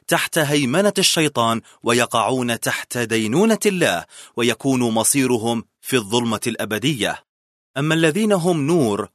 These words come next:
فيعملون أعمال النور تحت سلطان رئيس النور،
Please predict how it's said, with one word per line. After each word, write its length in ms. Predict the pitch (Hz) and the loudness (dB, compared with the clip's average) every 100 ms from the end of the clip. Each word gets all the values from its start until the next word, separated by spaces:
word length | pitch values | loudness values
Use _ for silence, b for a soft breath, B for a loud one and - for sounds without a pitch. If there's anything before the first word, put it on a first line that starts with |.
| _ | _
فيعملون 720 | - 110 110 104 113 135 131 120 | -8 -2 0 0 0 0 0 0
أعمال 440 | 120 104 113 185 208 | 0 -2 2 2 2
النور 400 | 190 190 190 185 | 2 2 2 2
تحت 380 | - 170 - 180 | 0 -2 -2 -2
سلطان 720 | 156 165 139 151 151 143 135 | -2 -2 -2 -2 0 0 -2
رئيس 440 | 120 127 127 117 | 0 0 0 0
النور، 440 | 117 113 95 60 | 0 -4 -6 -8